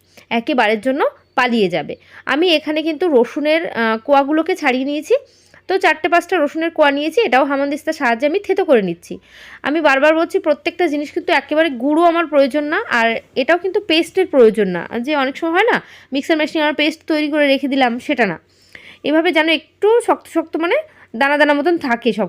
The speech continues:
কিছু। তো এবার এটাকে নামিয়ে নিচ্ছি। তো লবঙ্গ আর রসুন, এ-, এই দুটো একসঙ্গে আমরা ভালো করে মিশিয়ে নেব।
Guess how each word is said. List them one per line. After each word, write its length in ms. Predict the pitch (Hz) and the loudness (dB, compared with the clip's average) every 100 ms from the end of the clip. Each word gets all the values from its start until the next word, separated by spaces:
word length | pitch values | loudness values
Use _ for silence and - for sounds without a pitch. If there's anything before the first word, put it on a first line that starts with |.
| - | -6
কিছু। 240 | 175 170 _ _ _ _ _ _ _ _ - | -10 -10 _ _ _ _ _ _ _ _ -4
তো 120 | 269 - | -2 2
এবার 300 | 247 320 302 | 2 4 4
এটাকে 260 | 262 262 349 | 2 0 0
নামিয়ে 320 | 226 226 220 | 0 2 0
নিচ্ছি। 340 | 185 175 175 - - - - | -2 -6 -12 -12 -20 -10 2
তো 200 | 269 247 | 4 6
লবঙ্গ 640 | 233 233 302 370 330 302 - | 4 4 0 2 4 4 4
আর 280 | 240 233 226 | 2 2 4
রসুন, 520 | 254 285 311 240 320 - | 2 2 0 -2 -4 -12
এ-, 300 | - 254 233 _ _ - | -4 -4 -4 _ _ -6
এই 200 | 277 330 | 0 0
দুটো 500 | 240 311 294 214 330 - | 0 -4 2 2 2 -2
একসঙ্গে 400 | 247 - 254 269 | -8 -6 -6 -4
আমরা 180 | 269 302 | -2 -2
ভালো 240 | 247 214 | -2 -2
করে 220 | 240 302 440 | -2 -2 0
মিশিয়ে 320 | 285 - 254 | -4 -2 -4
নেব। 200 | 180 165 | -2 -8